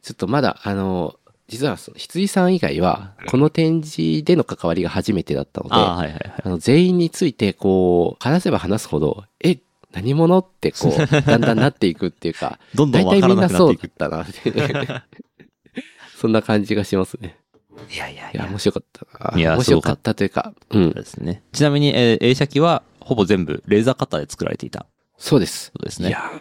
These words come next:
Speaker 2: レーザーカッターでその板を切り出して、で、それをこう重ねたりとか、くっつけたりとか、まあ、歯車を作ったりとか。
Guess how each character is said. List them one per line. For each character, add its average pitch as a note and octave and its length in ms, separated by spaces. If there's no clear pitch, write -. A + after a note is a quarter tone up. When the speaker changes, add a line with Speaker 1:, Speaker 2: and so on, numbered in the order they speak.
Speaker 2:
レ G#2+ 100
ー - 40
ザ A#2+ 80
ー - 20
カ C3+ 100
ッ - 20
タ B2+ 120
ー - 40
で D#3 80
そ - 120
の F2+ 60
板 G2+ 220
を - 240
切 - 80
り G2 60
出 F#2 100
し - 80
て、 - 180
で、 A#2+ 80
そ A2 140
れ A2+ 60
を A2+ 80
こ F#2+ 220
う - 80
重 G2 120
ね F2+ 100
た F2+ 80
り E2 80
と - 100
か、 C#2+ 180
く - 100
っ - 40
つ - 60
け G2 100
た D#2+ 60
り C2 80
と - 80
か、 - 240
ま G#2+ 80
あ、 - 20
歯 F#2 140
車 E2+ 280
を C#2+ 100
作 - 180
っ - 40
た - 140
り - 240
と - 60
か。 - 220